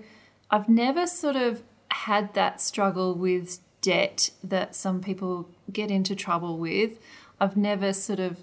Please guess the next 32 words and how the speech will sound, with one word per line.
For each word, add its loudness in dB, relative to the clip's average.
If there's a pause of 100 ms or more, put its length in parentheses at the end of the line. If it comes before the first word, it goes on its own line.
struggled 0
in -2
that -2
sense. 0
And 2
that 2
almost 2
breeds 2 (120)
a 2
sort -2
of, -6
um, -4 (520)
overconfidence 0
or 2
just 0
a, 2
a -4
malaise 0
where -2
you're, -4 (320)
you 0
don't, 2
you -4
don't -2
have -8
to -2 (280)
really -2
watch 2
the 0
money 0 (180)
too 0
closely. -4